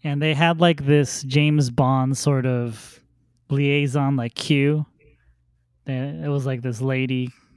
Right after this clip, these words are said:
called Coach, and she would give them, like, hockey sticks that had, you know, different built-in things so they could fight crime, or a basketball that had, like,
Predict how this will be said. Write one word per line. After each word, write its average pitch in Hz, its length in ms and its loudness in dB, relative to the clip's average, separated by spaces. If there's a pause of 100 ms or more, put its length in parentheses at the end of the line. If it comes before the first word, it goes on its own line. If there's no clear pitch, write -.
(100)
called 135 280 -4
Coach, 143 400 -6
and 131 120 -2
she - 160 -4
would 127 160 -4
give 127 260 -4
them, 127 200 0
like, 117 300 -6 (260)
hockey 135 360 -6
sticks - 380 -8
that 127 180 -6
had, 117 500 -4 (880)
you 135 100 0
know, 113 360 -4 (920)
different 135 380 0
built-in 120 420 -2
things 117 300 -4
so 127 140 -2
they 113 100 -4
could 117 200 -6 (260)
fight 131 280 -2
crime, 117 460 -2
or 117 140 -2
a 117 60 -4
basketball 117 840 -2
that 117 200 -8 (640)
had, 123 220 -4
like, 117 480 -10